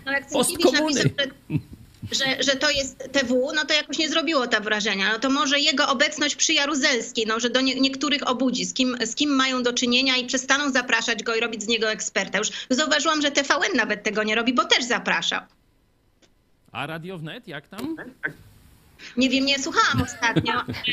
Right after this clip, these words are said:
Speaker 1: ale, ale, no, co, co chwila gdzieś widać jakieś, a, że tam przynajmniej jak nie wywiad, to gdzieś powołują się na jego o-, opinię. Nawet think tanki też w Polsce to robią.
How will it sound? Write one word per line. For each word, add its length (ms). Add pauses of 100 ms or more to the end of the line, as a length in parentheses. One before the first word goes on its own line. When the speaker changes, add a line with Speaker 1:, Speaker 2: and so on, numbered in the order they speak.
(240)
Speaker 1:
ale, 120 (280)
ale, 160 (220)
no, 140 (140)
co, 220
co 100
chwila 260
gdzieś 220
widać 420
jakieś, 280
a, 380
że 100
tam 340
przynajmniej 340
jak 100
nie 100
wywiad, 360
to 100
gdzieś 220
powołują 540
się 140
na 100
jego 340
o-, 160
opinię. 460
Nawet 300
think 200
tanki 420
też 200
w 40
Polsce 440
to 140
robią. 280